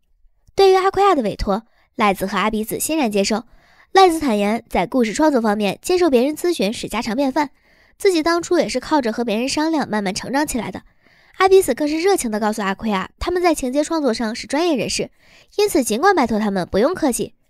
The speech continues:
就这样，阿奎亚开始了咨询。他询问二人从专业角度上来看自己的剧本写得如何。赖子给出的答案是文字功底很强，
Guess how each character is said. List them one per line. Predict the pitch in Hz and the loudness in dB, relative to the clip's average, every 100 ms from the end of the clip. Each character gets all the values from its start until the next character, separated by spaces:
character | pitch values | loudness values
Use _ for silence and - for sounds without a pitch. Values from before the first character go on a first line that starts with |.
| _ _ _ _ | _ _ _ _
就 | - 226 | -2 0
这 | 214 | 2
样， | 190 214 _ _ - | 0 -2 _ _ -6
阿 | 208 | -2
奎 | 208 233 | 0 0
亚 | 196 | 0
开 | - | 0
始 | 240 - | -4 -4
了 | 226 | -4
咨 | 262 | -4
询。 | 247 214 - _ _ _ | -2 -4 -6 _ _ _
他 | - 403 | 2 2
询 | 320 285 | 4 2
问 | 330 | 4
二 | 302 | 4
人 | 233 226 - | 4 -2 -4
从 | - 277 | -6 2
专 | 370 403 | 4 4
业 | 349 | 4
角 | 220 | 0
度 | 220 | -2
上 | 233 202 | -2 0
来 | 180 | -2
看 | 220 190 - | -2 -4 -6
自 | - 214 | -8 -6
己 | 147 | -4
的 | 170 | -4
剧 | 262 | -2
本 | 220 | 0
写 | 208 - | 0 -2
得 | 185 | -4
如 | 190 | -4
何。 | 240 208 - _ _ _ _ _ | -2 -4 -4 _ _ _ _ _
赖 | 403 392 | 4 4
子 | 320 | 4
给 | 262 | 0
出 | 226 262 | 2 0
的 | 247 | 2
答 | 190 | 0
案 | 214 | 0
是 | 226 220 185 | 0 -2 -2
文 | 190 | -2
字 | 196 320 | -2 0
功 | 269 | 0
底 | 214 | 0
很 | 208 175 | -2 -4
强， | 190 185 | -4 -4